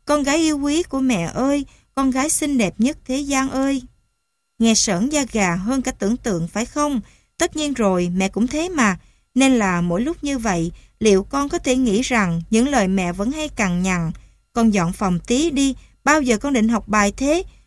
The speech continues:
là sự biến tướng của những câu mẹ không nói ra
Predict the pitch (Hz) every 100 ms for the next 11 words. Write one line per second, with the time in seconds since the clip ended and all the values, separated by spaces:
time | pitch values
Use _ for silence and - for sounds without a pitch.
0 | _ 196 190 - 165 185 247 330 - 254
1 | 339 392 247 226 220 - 269 269 247 175
2 | 165 254 262 247 302 285 262